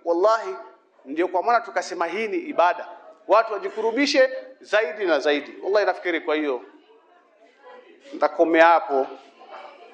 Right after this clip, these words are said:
Sema subhanakallahumma bihamdika, ashhadu an la ilaha illa anta astaghfiruka wa Tubu Elect. Tukisubiria subiria bana. Jawabu kutoka upande, upande wa pili bana.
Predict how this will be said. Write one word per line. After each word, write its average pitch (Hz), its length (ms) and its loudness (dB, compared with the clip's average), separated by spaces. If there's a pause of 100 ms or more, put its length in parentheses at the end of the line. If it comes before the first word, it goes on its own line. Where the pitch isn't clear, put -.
Sema 156 260 4
subhanakallahumma 147 880 6
bihamdika, 139 540 0 (420)
ashhadu 147 240 -2
an - 20 6
la 156 40 6
ilaha 156 140 10
illa 160 60 8
anta 160 160 0
astaghfiruka 147 720 2 (340)
wa 147 140 8
Tubu 147 260 -2
Elect. 131 240 4
Tukisubiria 151 500 4
subiria 160 440 8
bana. 147 360 4 (2250)
Jawabu 165 340 8
kutoka 160 240 0
upande, 160 400 2 (220)
upande 156 260 6
wa 151 100 10
pili 151 300 4
bana. 120 280 6